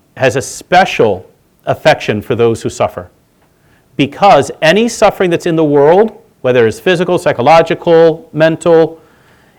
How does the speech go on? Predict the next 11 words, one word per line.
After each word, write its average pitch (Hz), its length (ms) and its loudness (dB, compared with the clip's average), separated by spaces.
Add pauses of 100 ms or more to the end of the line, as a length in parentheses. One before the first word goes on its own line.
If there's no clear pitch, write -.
(120)
any 180 200 2
suffering 202 280 0
that's 175 140 -2
in 170 60 0
the 156 80 2
world 143 200 4
is 143 120 -2
in 220 200 -2
the 247 100 4
world 175 220 2
because 156 540 -2